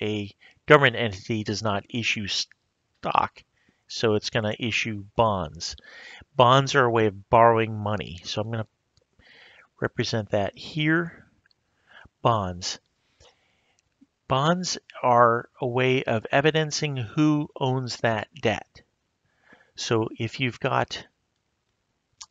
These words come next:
maybe a project that you're trying to raise ten million dollars for,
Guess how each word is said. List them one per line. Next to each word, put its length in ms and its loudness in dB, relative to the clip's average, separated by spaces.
maybe 300 0
a 60 0
project 560 -4
that 100 -4
you're 140 -6
trying 240 -2
to 80 -4
raise 320 -2
ten 200 -4
million 280 -4
dollars 360 -2
for, 380 -10